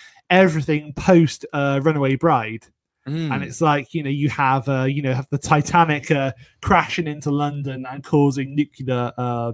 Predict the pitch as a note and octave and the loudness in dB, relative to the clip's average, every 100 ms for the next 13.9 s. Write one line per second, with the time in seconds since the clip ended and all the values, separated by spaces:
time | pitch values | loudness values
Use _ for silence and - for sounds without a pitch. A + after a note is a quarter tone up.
0 | B2+ C3+ A2 A#2 - _ - - C3 C#3 | -10 -14 -12 -12 -14 _ -14 0 2 4
1 | - G3 F3+ B2 A2 - - - - - | 8 10 10 8 4 -4 -14 -18 -20 -4
2 | D3+ D3+ D3 B2+ C3 A#2+ - C3+ C3 B2+ | 0 4 4 4 2 -2 -2 2 4 4
3 | C#3+ E3 D3+ D3+ D#3+ D3+ C#3+ C3 C3 C3 | 2 0 -2 4 6 6 4 -2 -6 -14
4 | - _ _ _ _ C#3+ C#3 C3+ C3 C3+ | -16 _ _ _ _ 0 2 2 0 -6
5 | C3+ B2 _ _ _ _ _ _ _ _ | -14 -16 _ _ _ _ _ _ _ _
6 | - _ E3 C#3+ D3+ C#3+ C#3+ - D3 C3+ | -20 _ 0 0 -2 -10 -12 -12 -8 -4
7 | C3 C3 E3 D3 E3+ D#3+ C3+ - C#3+ C#3+ | -2 0 0 2 2 2 0 0 0 0
8 | - F#3 D#3 - C#3 - A#2 G#2+ A2+ _ | 2 2 2 -4 -6 -6 -6 -8 -20 _
9 | _ _ _ _ - D3 D3 D3+ D3 C3+ | _ _ _ _ -4 0 4 6 4 2
10 | - - _ _ _ _ _ _ - _ | -6 -18 _ _ _ _ _ _ -20 _
11 | _ _ E3 E3+ C#3+ C#3 - F#3 E3 D3+ | _ _ -4 0 0 -2 0 2 4 4
12 | D#3+ D#3 D3 D3 D3 D3 E3 D3 C#3 C#3 | 4 2 2 -2 -2 -4 0 2 0 -2
13 | C#3+ C3+ D#3 - C3 C#3+ C3+ C3 | -6 -2 -2 -4 -6 -2 0 -2